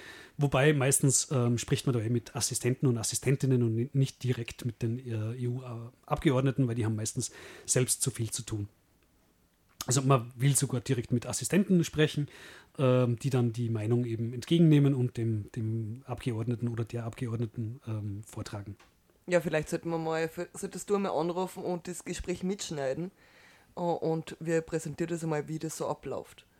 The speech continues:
Speaker 1: Das
Speaker 2: Weil vielleicht wäre das einmal ganz gut.
Speaker 1: können wir sehr gerne mal
Speaker 2: Und ich
Speaker 1: machen,
Speaker 2: glaub,
Speaker 1: ja.
Speaker 2: äh, irgendein E-U-Abgeordneter oder Assistent wär,
Speaker 1: Mhm.
Speaker 2: hätte wahrscheinlich nichts dagegen, wenn man das mitschneidet und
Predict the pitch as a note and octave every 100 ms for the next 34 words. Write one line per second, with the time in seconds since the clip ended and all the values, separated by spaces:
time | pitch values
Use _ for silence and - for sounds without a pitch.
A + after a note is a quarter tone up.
0 | - E3 D#3 G3+ E3+ E3 D#3+ D3+ D#3 C#3+
1 | C#3 C#3+ D3 - C3+ - _ _ - D#3+
2 | G3 F#3 - F#3+ A#3 A3 F3+ F#3 E3+ D#3
3 | E3 - C#3+ D#3 - D#3+ D#3+ D3+ A#2 D3+
4 | E3 D3 - D3+ D3 D3 A#2+ - D3+ C3
5 | C#3+ - E3+ A3 - - _ - E3 -
6 | D#3+ D#3+ D#3+ E3 - C#3+ C#3 D3 C3+ C3+
7 | D3+ C#3+ - B2 A#2 - _ _ D3+ C#3+